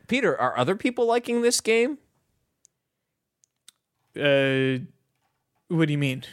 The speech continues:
Speaker 1: Like, sales-wise?
Speaker 2: Oh, if I was better at my job, I would have been like, <laughs> "Yes, Justin. And here's this article that we have that you've so, so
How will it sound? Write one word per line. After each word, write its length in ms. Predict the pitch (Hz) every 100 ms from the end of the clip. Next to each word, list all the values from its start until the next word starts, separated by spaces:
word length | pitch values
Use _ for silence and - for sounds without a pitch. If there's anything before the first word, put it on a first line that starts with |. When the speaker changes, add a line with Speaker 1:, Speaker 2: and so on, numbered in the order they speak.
| - _ _ _ _ _
Speaker 1:
Like, 260 | 117 98 - _ _ _
sales-wise? 720 | - 110 98 104 139 156 - - _ _ _ _ _ _ -
Speaker 2:
Oh, 1300 | 226 381 427 427 415 359 294 233 202 165 151 156 143
if 120 | 160
I 80 | 294
was 140 | 302
better 300 | 196 202 220
at 140 | 214 180
my 160 | 170
job, 460 | 156 143 143 147 139
I 160 | 131 143
would 180 | 143 139
have 300 | 131 127 135 _
been 220 | 143 139 135
like, 420 | 131 120 - - _ _ - -
<laughs> 400 | - 185 - -
"Yes, 360 | 208 277 -
Justin. 680 | - 175 170 - 196 214 247 - _ - _ -
And 480 | 220 285 165 180 220 - - - 277
here's 200 | 233 254
this 180 | 214 247
article 680 | 202 254 330 180 - 127 139
that 180 | 156 156
we 100 | 151
have 320 | 143 135 156
that 160 | 156 156
you've 260 | 175 147 -
so, 380 | - 214 220 202
so 480 | - 214 220 214